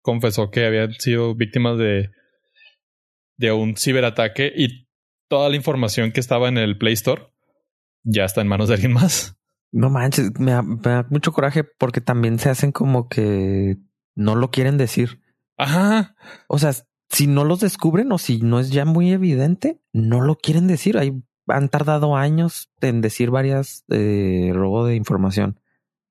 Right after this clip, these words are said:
Speaker 2: Y es así que entre más pronto lo digan, gracias.
Speaker 1: Pues entre más pronto lo digan, más rápido puedes cancelar tu tarjeta, bloquearla,
Speaker 2: Exacto.
Speaker 1: hacer mil cosas.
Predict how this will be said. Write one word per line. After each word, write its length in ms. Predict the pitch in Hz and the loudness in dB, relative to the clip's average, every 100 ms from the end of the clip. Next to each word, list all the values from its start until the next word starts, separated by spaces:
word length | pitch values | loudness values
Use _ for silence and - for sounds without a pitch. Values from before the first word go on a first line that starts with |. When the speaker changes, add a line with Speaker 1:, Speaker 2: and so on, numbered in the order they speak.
| _ | _
Speaker 2:
Y 60 | - | -4
es 80 | 104 | -2
así 200 | 107 117 | -2 -2
que 360 | 110 98 82 _ | 0 -2 -4 _
entre 260 | - 95 95 | -6 -2 -2
más 200 | 90 90 | -2 -2
pronto 240 | 123 120 | -2 -2
lo 80 | 123 | 0
digan, 320 | 104 110 113 107 | 0 0 -2 -2
gracias. 560 | 107 143 170 190 - _ _ _ _ _ _ _ _ _ | -2 -2 -2 -2 -6 _ _ _ _ _ _ _ _ _
Speaker 1:
Pues 220 | 165 170 | -2 0
entre 200 | 156 147 | 0 0
más 180 | 127 117 | 0 -2
pronto 200 | 135 127 | -2 0
lo 80 | 127 | 0
digan, 240 | 117 127 | 0 0
más 160 | 123 117 | 0 0
rápido 800 | 117 117 120 117 117 107 101 - _ _ _ | 0 0 0 0 0 0 -4 -8 _ _ _
puedes 240 | 120 110 104 | -4 -2 -2
cancelar 400 | 120 123 107 104 | -2 0 -2 -2
tu 100 | 113 | -4
tarjeta, 440 | 110 104 123 147 | -2 -2 -2 -2
bloquearla, 600 | 143 120 101 104 117 127 | 0 -2 0 -2 0 0
Speaker 2:
Exacto. 260 | 120 98 107 | 0 0 -2
Speaker 1:
hacer 120 | 104 | -4
mil 160 | - 117 | -2 0
cosas. 480 | 123 123 139 135 | 0 0 -2 -4